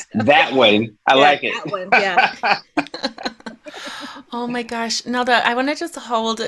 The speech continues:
Speaker 3: to the light this wisdom that you're sharing. So there is this, this very common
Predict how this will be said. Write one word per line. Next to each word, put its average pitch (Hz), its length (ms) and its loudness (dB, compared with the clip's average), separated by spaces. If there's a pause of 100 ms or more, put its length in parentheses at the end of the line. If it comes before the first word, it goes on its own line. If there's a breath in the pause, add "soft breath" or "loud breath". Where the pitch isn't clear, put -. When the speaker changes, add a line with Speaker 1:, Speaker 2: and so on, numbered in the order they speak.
Speaker 3:
to - 100 -14
the 214 140 -4
light 190 300 0
this 190 200 -6
wisdom 185 340 -2
that 180 140 -4
you're 170 180 -2
sharing. 170 580 -2
So 220 140 -8
there 233 200 0
is 262 180 0
this, 226 320 -2 (360 loud breath)
this 226 220 -2
very 220 240 2
common 180 920 -2